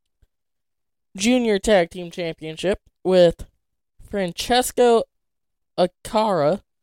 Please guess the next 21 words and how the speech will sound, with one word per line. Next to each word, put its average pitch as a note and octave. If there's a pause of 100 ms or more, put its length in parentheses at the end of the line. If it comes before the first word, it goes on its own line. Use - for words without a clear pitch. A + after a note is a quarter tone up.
(300)
and D#3+ (440)
T A#3+
J A3
P A3
versus D#3+
Lio G3+
Rush G#3 (420)
and D3
Y D#3
O E3
H. - (1200)
Or C#3+
Yo. D#3+ (1500)
I C#3+
just C#3+
like D3
calling C#3+
him C#3
Y C#3+
O D#3+
H. -